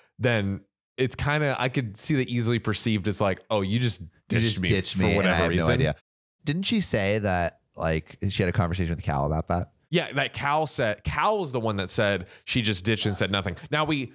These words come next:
Speaker 1: we don't know, was that ten minutes, twenty minutes, thirty minutes, an hour, two, four hours? Like, we
Speaker 2: Right.
Speaker 1: don't, we don't
Speaker 2: Well,
Speaker 1: know
Speaker 2: it
Speaker 1: the exact
Speaker 2: sounds like
Speaker 1: time.
Speaker 2: it was a couple, it was a couple hours.
Speaker 1: Sounds like it was a good amount of time.
Speaker 2: Right. And if Cal doesn't know,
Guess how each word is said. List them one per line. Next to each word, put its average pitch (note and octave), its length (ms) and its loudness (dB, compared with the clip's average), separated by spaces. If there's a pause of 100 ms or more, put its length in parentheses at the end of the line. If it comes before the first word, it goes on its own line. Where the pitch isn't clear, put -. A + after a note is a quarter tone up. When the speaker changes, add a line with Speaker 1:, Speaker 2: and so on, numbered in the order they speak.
(120)
Speaker 1:
we B2+ 140 -2
don't C3+ 260 0
know, C3 140 0
was A2+ 200 0
that E2 280 -2 (240)
ten F2+ 260 -4
minutes, G2+ 240 -2
twenty F2+ 240 -4
minutes, G2+ 280 -4
thirty F2+ 200 0
minutes, G2 300 -4 (160)
an F#2+ 100 -8
hour, F2+ 280 0
two, G2 260 -2
four G2+ 300 0
hours? G2+ 340 0
Like, G#2+ 100 2
we - 60 2
Speaker 2:
Right. B2 160 2
Speaker 1:
don't, B2 180 0
we C3+ 100 -2
don't C#3+ 140 4
Speaker 2:
Well, C3+ 140 2
Speaker 1:
know A2 80 2
Speaker 2:
it G2+ 60 2
Speaker 1:
the G2 80 4
exact B2+ 140 2
Speaker 2:
sounds C#3+ 200 0
like A2+ 100 0
Speaker 1:
time. G#2+ 80 0
Speaker 2:
it F2+ 40 0
was F#2 200 2
a F2+ 40 2
couple, - 420 0
it F2+ 60 -2
was F2+ 140 0
a - 40 -8
couple D#2 280 -2
hours. A1+ 400 -2
Speaker 1:
Sounds F#3+ 300 0
like G#3 180 -2
it D3+ 60 2
was B2+ 140 -2
a A2 40 -4
good A#2 240 0
amount G2+ 220 0
of - 60 -14
time. F2 340 -4
Speaker 2:
Right. D#2+ 180 2
And E3 100 0
if F#3 100 -2
Cal E3+ 380 0
doesn't D#3 280 -4
know, E2+ 560 0